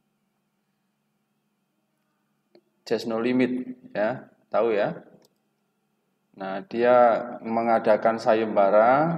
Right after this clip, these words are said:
dan ada pemenangnya ya. Bahkan sekarang itu seo-, seseorang itu bisa mem-, mem-,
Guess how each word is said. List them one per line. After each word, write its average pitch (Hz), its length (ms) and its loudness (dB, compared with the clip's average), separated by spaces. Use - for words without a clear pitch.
dan 101 160 -6
ada 98 160 -8
pemenangnya 95 680 -8
ya. 95 180 -2
Bahkan 117 380 2
sekarang 151 480 4
itu 190 180 -4
seo-, 151 680 0
seseorang 147 720 2
itu 165 160 -4
bisa 135 480 -2
mem-, 127 480 -6
mem-, 123 340 -6